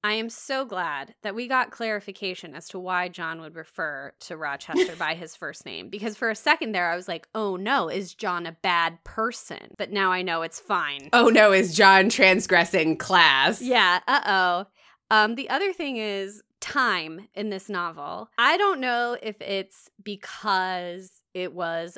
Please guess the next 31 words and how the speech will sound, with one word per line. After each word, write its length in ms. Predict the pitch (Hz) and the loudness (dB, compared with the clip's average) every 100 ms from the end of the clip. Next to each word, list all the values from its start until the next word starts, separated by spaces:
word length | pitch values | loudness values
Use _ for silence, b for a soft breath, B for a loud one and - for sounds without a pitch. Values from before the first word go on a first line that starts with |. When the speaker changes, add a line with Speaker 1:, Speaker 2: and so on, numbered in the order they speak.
| - | -14
Speaker 1:
a, 120 | 170 - | -14 -10
written 320 | 196 175 202 | -8 -6 -6
in 100 | 185 | -6
a 80 | 180 | -8
different 380 | 185 - 175 - | -8 -10 -10 -10
era 560 | 165 165 165 170 170 - | -8 -6 -4 -4 -4 -8
and 160 | 170 170 | -12 -12
time 340 | - 170 165 | -8 -8 -8
passed 360 | - 165 - - | -8 -8 -8 -12
differently, 600 | 160 165 156 160 160 160 | -12 -12 -14 -12 -10 -10
and 160 | 165 | -12
I 120 | 151 | -14
believe 420 | 156 160 156 151 160 | -14 -14 -14 -16 -12
that 300 | 143 143 143 - | -8 -4 -4 -6
it 80 | |
was 320 | 160 151 170 - | -10 -12 -12 -10
incredibly, 580 | 180 175 180 165 165 165 - | -12 -8 -6 -6 -8 -10 -10
your 200 | 175 175 | -8 -2
lifespan 540 | 175 185 180 - 180 | 0 0 -2 -8 -10
was 160 | 175 170 | -10 -12
incredibly 600 | 170 - 165 165 170 160 | -12 -10 -12 -10 -12 -12
short, 580 | - - 160 160 - _ - - | -12 -12 -12 -12 -16 _ -20 -6
but 320 | 170 151 - | -4 -4 -8
your 580 | 180 170 160 156 156 175 _ _ _ _ | -12 -10 -8 -8 -10 -14 _ _ _ _
increments 500 | 220 226 247 208 196 | -6 -4 -4 -6 -8
of 140 | 190 180 | -10 -10
time 400 | 185 170 165 165 | -6 -6 -8 -12
were 380 | 156 151 156 - _ | -14 -14 -16 -20 _
likewise 840 | 196 175 156 170 143 151 170 196 - | -6 -6 -6 -8 -6 -6 -10 -12 -14
shortened, 420 | - 180 165 165 | -10 -10 -10 -14
right? 240 | 151 160 | -12 -12